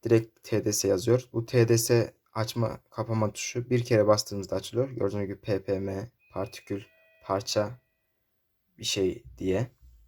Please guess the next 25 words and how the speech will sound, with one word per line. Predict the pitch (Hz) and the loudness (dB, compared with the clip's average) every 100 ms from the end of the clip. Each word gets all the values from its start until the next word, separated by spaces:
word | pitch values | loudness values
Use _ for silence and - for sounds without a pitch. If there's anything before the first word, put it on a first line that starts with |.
| _ _ _ _ _ _ _ - | _ _ _ _ _ _ _ -6
Zil | 120 113 | -2 0
çaldı, | - 104 101 | 2 4 4
hemen | 101 101 98 | 2 0 -2
bir | 101 - | -6 -8
kapıyı | - - 101 | -12 -6 -2
açsınlar. | 92 - - 98 113 123 - _ _ _ _ _ _ _ _ _ _ _ _ _ _ _ _ - | -2 -2 -6 -2 -2 -4 -10 _ _ _ _ _ _ _ _ _ _ _ _ _ _ _ _ -14
Evet, | 90 - | -12 -8
açtılar. | 95 - - 104 120 _ _ _ _ _ _ | -10 -10 -4 -4 -4 _ _ _ _ _ _
Arka | 107 113 123 | 0 0 2
tarafında | 131 123 127 120 135 - _ _ _ - | 4 4 4 4 2 -2 _ _ _ -16
şöyle | - 98 101 | -4 -2 0
Mi | 104 107 | 2 2
logomuzun | 104 - 98 95 101 | 2 2 -2 -2 0
olduğu | 95 92 - | 0 -2 -2
kısımda | - 98 95 123 - _ - _ _ _ _ _ _ _ | -2 -2 0 -2 -2 _ -20 _ _ _ _ _ _ _
pillerimiz | - 113 117 113 113 | 2 8 8 8 6
mevcut. | 107 101 95 - | 4 0 -2 -10
İki | 117 - | -4 2
adet | 113 110 - | 4 4 0
saat | - - - 104 104 | -6 -6 -2 0 -2
piliyle | 110 110 113 | -2 2 2
çalışıyor. | 110 107 120 | 2 0 -2
Kol | - 104 | 0 -2
saati | 101 101 98 | 0 -2 -2
piliyle. | - 104 107 120 | -4 -2 0 0